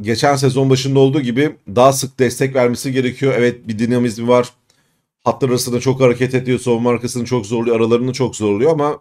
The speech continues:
tekrardan o gol asist durumunu arttırması gerekiyor. Ee, yani Fenerbahçe geçen maçta güzel bir do-, gol dağılımı yaptı. Orta sahasına Fred'den çok ciddi katkı aldı.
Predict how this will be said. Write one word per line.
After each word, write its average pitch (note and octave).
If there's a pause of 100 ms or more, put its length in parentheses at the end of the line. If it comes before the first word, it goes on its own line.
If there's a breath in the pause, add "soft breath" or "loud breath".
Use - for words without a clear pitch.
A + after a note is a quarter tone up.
tekrardan C#3
o C3+ (520)
gol B2
asist C3
durumunu B2
arttırması A#2+
gerekiyor. G#2+ (960 soft breath)
Ee, G2+ (1040)
yani A2+
Fenerbahçe C#3 (560)
geçen C3
maçta C3+
güzel C3+
bir C#3
do-, B2
gol A2
dağılımı G2+
yaptı. G2
Orta A#2+
sahasına A#2+
Fred'den A#2+
çok A2 (120)
ciddi -
katkı F#2
aldı. F#2